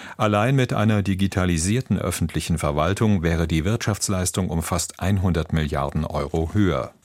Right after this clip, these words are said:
Die Studie war von der Industrie- und Handelskammer für München und Oberbayern in Auftrag gegeben worden.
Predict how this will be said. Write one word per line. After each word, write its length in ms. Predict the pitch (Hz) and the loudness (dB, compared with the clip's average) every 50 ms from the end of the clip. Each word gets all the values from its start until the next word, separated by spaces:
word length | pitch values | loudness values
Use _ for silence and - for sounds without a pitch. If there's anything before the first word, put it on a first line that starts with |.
| _ _ _ - _ _ _ - - - - - - - - - - - - - | _ _ _ -20 _ _ _ -20 -20 -18 -18 -18 -18 -18 -18 -18 -18 -14 -6 0
Die 80 | 123 110 | 0 0
Studie 400 | - - 143 147 143 151 147 131 | 2 2 2 2 4 2 2 2
war 220 | 127 123 117 113 | 2 2 2 0
von 180 | - - 123 120 | 0 2 2 2
der 140 | 120 113 113 | 2 2 2
Industrie- 460 | 101 107 110 107 - - - 120 123 | 2 2 2 2 0 2 0 0 2
und 180 | 117 107 98 92 | 2 2 2 2
Handelskammer 760 | 104 127 135 113 98 101 - - - 95 90 87 87 104 117 | 2 2 2 2 2 2 0 0 0 0 0 2 2 0 0
für 200 | 107 - 107 101 | 0 0 2 2
München 360 | 92 95 101 113 107 - 110 98 | 4 4 4 2 2 2 0 2
und 220 | 85 92 87 - | 2 2 0 0
Oberbayern 640 | 95 107 107 110 90 78 76 71 73 76 73 76 | 0 0 2 2 2 2 0 0 0 0 0 0
in 200 | 73 76 73 76 | 0 -2 -2 -2
Auftrag 580 | - - - 78 78 - - - - 73 71 - | -2 -2 -2 -2 -2 -4 -4 -4 -2 -2 -2 -4
gegeben 400 | - - 82 78 76 76 82 80 | -8 -8 -4 -2 -2 0 0 0
worden. 340 | 73 73 71 71 - 82 | 0 0 0 0 -2 -4